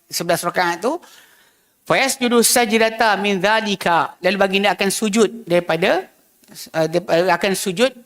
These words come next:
me-, bersujud, sujud, eh, daripada itu, daripada solat berkenaan. "Qadra ma yakra'u ahadukum khamsina ayatan." Kadar membaca seseorang kamu lima puluh ayat. Kadar membaca seseorang kamu lima puluh ayat.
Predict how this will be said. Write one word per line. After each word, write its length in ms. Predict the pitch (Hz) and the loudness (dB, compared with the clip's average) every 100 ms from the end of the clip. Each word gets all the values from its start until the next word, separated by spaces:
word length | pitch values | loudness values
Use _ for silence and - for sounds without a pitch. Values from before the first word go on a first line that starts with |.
| _ _ _ _ 175 | _ _ _ _ -2
me-, 240 | 190 196 160 | -2 -2 -6
bersujud, 500 | 180 196 - 175 247 254 - _ | -2 -2 -2 0 0 0 -18 _
sujud, 400 | - 214 208 180 | -6 -4 0 0
eh, 160 | 180 240 | -2 -2
daripada 480 | 185 180 175 180 311 | -2 0 -2 0 0
itu, 480 | 339 170 196 294 - _ | -2 -6 -4 -6 -10 _
daripada 240 | - 175 170 | -8 -4 -4
solat 320 | 165 170 170 | -2 -2 -2
berkenaan. 400 | 156 160 185 269 294 - _ _ _ - | -4 -4 -4 -6 -10 -20 _ _ _ 0
"Qadra 320 | 214 226 233 | 2 4 2
ma 240 | 220 208 | 4 4
yakra'u 560 | 202 208 - 202 185 190 | 4 2 2 0 2 2
ahadukum 560 | 170 208 202 196 202 | 2 2 0 0 -2
khamsina 640 | 185 190 185 - 208 185 175 | 0 -2 0 -2 -2 -4 -2
ayatan." 720 | 170 175 170 165 190 262 320 _ _ _ | 0 2 0 0 -4 -4 -12 _ _ _
Kadar 640 | - 180 175 196 294 339 - _ _ _ | -2 -2 0 0 0 -4 -10 _ _ _
membaca 480 | 180 175 185 - 226 | -6 -2 -2 0 0
seseorang 480 | 180 - 220 170 | 0 -4 -4 -2
kamu 360 | 165 165 175 262 | 0 -2 -2 -6
lima 160 | 190 180 | -2 -2
puluh 240 | 175 170 190 | -2 -4 -6
ayat. 240 | - 151 131 _ _ _ _ _ _ _ _ _ _ _ _ | -4 -4 -4 _ _ _ _ _ _ _ _ _ _ _ _
Kadar 560 | _ 147 151 214 359 - _ _ _ _ | _ -2 0 0 -2 -8 _ _ _ _
membaca 240 | 165 160 | -2 -2
seseorang 240 | 160 165 156 | -2 -8 -4
kamu 160 | 180 175 | -4 -2
lima 40 | 156 | -4
puluh 160 | - 147 | -4 -2
ayat. 200 | 147 | -2